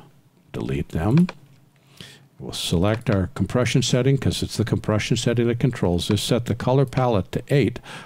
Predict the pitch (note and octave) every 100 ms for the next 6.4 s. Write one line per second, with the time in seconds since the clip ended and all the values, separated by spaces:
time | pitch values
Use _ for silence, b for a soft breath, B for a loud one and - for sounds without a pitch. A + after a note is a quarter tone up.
0 | B A#2 - A#2+ A#2+ G#2 - - C#3+ F#3+
1 | - - G2 E2+ C#2+ - - B2 - B2+
2 | - B B B - - D3 - - A#2+
3 | C#3+ - G#2 F#2 B2+ - - - - _
4 | _ _ _ _ _ _ _ _ _ _
5 | - _ _ b - E2 G#2 A#2 B2 B2+
6 | B2+ B2 C3